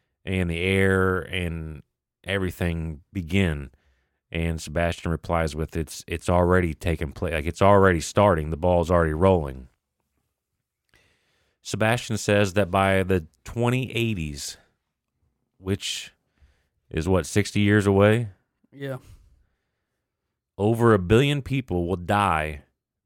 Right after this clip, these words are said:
Speaker 1: because of the air quality and the things that we've been breathing in or will be breathing in in the near future.
Speaker 2: Like, will they die all at once, or are they gonna die over eighty years?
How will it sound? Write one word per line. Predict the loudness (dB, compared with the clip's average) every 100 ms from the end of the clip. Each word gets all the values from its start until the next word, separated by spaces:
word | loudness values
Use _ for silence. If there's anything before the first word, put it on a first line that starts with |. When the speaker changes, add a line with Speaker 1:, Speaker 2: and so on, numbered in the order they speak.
| -10
Speaker 1:
because | -6 -2 0
of | 0
the | -4 -2
air | 0 0
quality | 0 2 2 2 0
and | -2
the | -6
things | -4 -4 -4 -6 -8 -6
that | -4 -2
we've | -4 -2
been | -2 -4
breathing | -4 -6 -4 -4 -6
in | -6 -4 -4 -8 -12 _ _ _ 0
or | 2 4
will | 6 4
be | 4 2
breathing | 0 0 0 0 -2
in | -4 -6 -8
in | -8
the | -4
near | 0 0 0
future. | 2 0 0 -6 -12 -18 _ _ _ _ _ _ _ _ _ _ -2
Speaker 2:
Like, | 0 4
will | 4
they | 4 0
die | -4 -4 -2 0
all | 0 -2
at | -4
once, | -2 2 2 2 0
or | 2
are |
they | 4
gonna | 4 4
die | 4 2
over | 2 -2 -4
eighty | -6 -6
years? | -6 -4 -4 -6 -12 -16